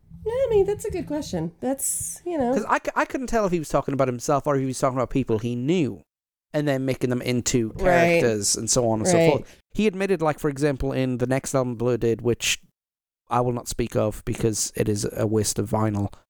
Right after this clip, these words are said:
Speaker 1: <laughs>
Speaker 2: I don't care what anybody says, it's a dreadful album. Uh, <laughs> he, uh, he, a lot of the songs he wrote about himself, but gave them to different characters. So,
Speaker 1: Right.
Speaker 2: um, the album is good, but it does have, unlike the Verve album, it does have its wobbles.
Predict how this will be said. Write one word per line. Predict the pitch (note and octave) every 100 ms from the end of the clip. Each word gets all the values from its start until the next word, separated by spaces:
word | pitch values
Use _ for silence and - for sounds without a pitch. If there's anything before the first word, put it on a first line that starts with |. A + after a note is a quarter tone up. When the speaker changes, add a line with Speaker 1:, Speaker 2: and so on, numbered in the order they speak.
| -
Speaker 1:
<laughs> | D5+ - - _ _ _ _ -
Speaker 2:
I |
don't | A2 G#2+
care | A2
what | A2
anybody | A#2 A2 A2
says, | G#2 G#2 C3
it's |
a | G2+
dreadful | A#2 A2+ - G#2
album. | G2+ G2+ G2+ - - _
Uh, | D#3 D#3 D#3 - - - C#5
<laughs> | - _ _
he, | E3+ G3
uh, | F3 - _ _
he, | F#3+ - _ _ -
a |
lot | F3+
of | F#3
the | D#3+
songs | F#3 E3
he |
wrote | D#3+ D#3+
about | C#3+
himself, | C3 - E3
but | C3
gave | - C#3+
them | C3
to | C3
different | B2+ A2
characters. | - C3+ G2+ - D#2+ - -
So, | - B2 A2 G#2+ -
Speaker 1:
Right. | F#3 D#3+ F#3 - C#3+
Speaker 2:
um, | D3 D3 C#3 - - - - _ _ _ _ - - D3
the | F#3+
album | C#4 D#4
is | G#3+
good, | B2+ D#3+ F3+ G#3 -
but | F3+
it | D#3+ E3
does | F3 E3+
have, | F3 D#3+ D#3 C#3
unlike | D#3 F#3 F3 - -
the | C#3
Verve | C3 D3+ D#3+
album, | D3+ D3
it | D3
does | D3+
have | D#3+ C3
its | -
wobbles. | B2 A2 F#2 -